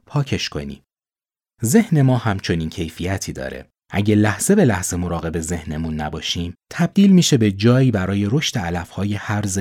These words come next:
ترس، ناامیدی، حسادت، خشم و چیزهای دیگه‌ای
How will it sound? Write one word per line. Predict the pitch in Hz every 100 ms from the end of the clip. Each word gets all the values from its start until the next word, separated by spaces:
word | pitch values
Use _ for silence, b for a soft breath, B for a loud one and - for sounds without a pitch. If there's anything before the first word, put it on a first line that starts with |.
| 92
ترس، | - 98 92 - - - -
ناامیدی، | 110 98 85 90 85 80 92 90 87 _
حسادت، | - 98 90 82 87 90 - - _ -
خشم | - 92 85 - - -
و | 139
چیزهای | - 151 - 160 170
دیگه‌ای | 147 110 107 117 104